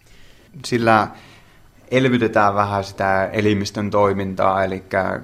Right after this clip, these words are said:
kun vedetään hyvin tiukalle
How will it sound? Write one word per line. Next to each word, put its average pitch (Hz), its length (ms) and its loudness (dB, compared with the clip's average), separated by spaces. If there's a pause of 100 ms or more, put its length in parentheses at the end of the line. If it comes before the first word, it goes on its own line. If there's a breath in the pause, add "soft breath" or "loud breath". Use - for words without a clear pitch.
(100)
kun - 420 -10 (680 loud breath)
vedetään 120 640 -2 (1400 loud breath)
hyvin 123 400 2
tiukalle 110 580 2